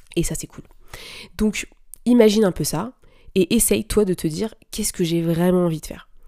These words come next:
Si je m'écoute demain, et que j'avais le choix, et que je devais choisir entre, euh, les cinq projets que j'ai devant moi, ou les trois projets que j'ai devant moi,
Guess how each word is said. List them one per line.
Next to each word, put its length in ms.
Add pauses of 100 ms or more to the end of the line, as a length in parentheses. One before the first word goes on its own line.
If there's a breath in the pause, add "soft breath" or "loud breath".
(300 loud breath)
Si 180
je 80
m'écoute 340
demain, 280 (120)
et 60
que 80
j'avais 160
le 60
choix, 320
et 100
que 160
je 80
devais 200
choisir 480
entre, 460
euh, 100
les 140
cinq 240
projets 260
que 40
j'ai 80
devant 160
moi, 100
ou 60
les 100
trois 220
projets 240
que 60
j'ai 80
devant 140
moi, 200